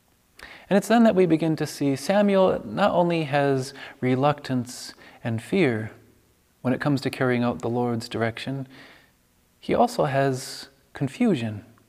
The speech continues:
Samuel tells the sons of Jesse to be prepared for sacrifice.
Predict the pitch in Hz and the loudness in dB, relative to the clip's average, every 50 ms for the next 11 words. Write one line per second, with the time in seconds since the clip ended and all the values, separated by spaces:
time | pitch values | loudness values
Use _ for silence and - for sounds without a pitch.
0 | _ _ _ _ _ _ _ _ _ _ _ _ _ _ _ _ _ _ _ _ | _ _ _ _ _ _ _ _ _ _ _ _ _ _ _ _ _ _ _ _
1 | _ _ _ _ _ _ _ _ - - - - - - - - - - _ _ | _ _ _ _ _ _ _ _ -20 -20 -20 -20 -20 -20 -20 -20 -20 -20 _ _
2 | - - 147 151 151 147 147 147 131 - 147 151 156 151 143 131 131 135 135 127 | 0 2 2 4 4 2 2 0 0 2 2 4 4 4 2 0 0 0 0 0
3 | - - 151 151 151 143 143 127 120 139 139 131 - - 139 131 127 - 139 127 | 2 4 4 4 4 4 2 2 2 2 2 2 0 -2 -4 -4 -2 -2 -4 -2
4 | 135 139 139 135 131 135 131 131 - - 165 160 147 131 120 113 110 - - 117 | 0 2 2 2 0 -2 -4 -6 -4 -2 0 2 2 2 2 0 -2 -4 -4 -4
5 | 120 117 110 - 156 143 135 - 127 - - 117 110 110 104 - - - | -4 -4 -4 -2 -2 -2 -2 -2 -6 -4 -4 -4 -4 -4 -6 -8 -14 -18